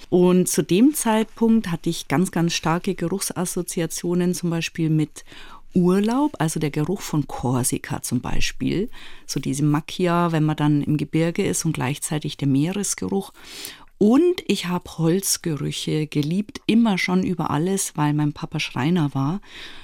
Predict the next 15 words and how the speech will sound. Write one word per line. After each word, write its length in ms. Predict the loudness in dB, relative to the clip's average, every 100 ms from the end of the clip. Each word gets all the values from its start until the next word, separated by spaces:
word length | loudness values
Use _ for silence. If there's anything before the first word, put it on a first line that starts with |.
| -20 -2
und 360 | 2 4 2 2
mein, 720 | 2 2 2 2 0 -4 -4
äh, 140 | -2 -4
Kinderzimmer 760 | 0 2 2 0 -2 -2 -2
komplett 520 | -2 -4 -2 -2 -2 -4
aus 240 | -4 -4
Zirbenholz 1000 | -2 0 0 2 0 0 0 0 -2 -2
massiv 560 | 0 0 -2 -4 -6 -8
gebaut 440 | -8 0 2 2
wurde. 180 | 0 -2
Und 140 | -4
deswegen 400 | -4 -2 0 0
war 100 | 0
ich 80 | -2
schon 160 | -2